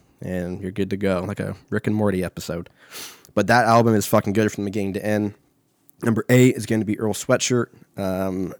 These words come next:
that album is called Feet of Clay. Very, very good album. Uh, if you don't know who Earl Sweatshirt is, get on that, 'cause this man, uh,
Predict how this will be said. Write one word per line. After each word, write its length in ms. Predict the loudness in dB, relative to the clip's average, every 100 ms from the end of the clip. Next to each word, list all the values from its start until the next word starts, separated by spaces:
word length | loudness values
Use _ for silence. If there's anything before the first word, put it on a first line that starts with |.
| -2
that 180 | 0 2
album 240 | 2 0
is 80 | -2
called 220 | -4 -4
Feet 220 | -2 -2
of 100 | -4
Clay. 480 | -2 2 4 2 0
Very, 260 | 0 2 4
very 180 | 4 4
good 160 | 4
album. 460 | 4 4 2 0 -2 _ _ _ _
Uh, 180 | -4 -2 -2
if 80 |
you 40 | -2
don't 200 | 0 0
know 100 | -2
who 160 | -2 -2
Earl 200 | -4 -2
Sweatshirt 460 | -2 0 0 0
is, 320 | 2 0 -2
get 180 | -2 -4
on 220 | -2 -4
that, 280 | -4 -4 -6
'cause 340 | -6 -6 -6 -10
this 160 | -8
man, 440 | -6 -4 -4 -6 -8
uh, 560 | -8 -6 -6 -6 -8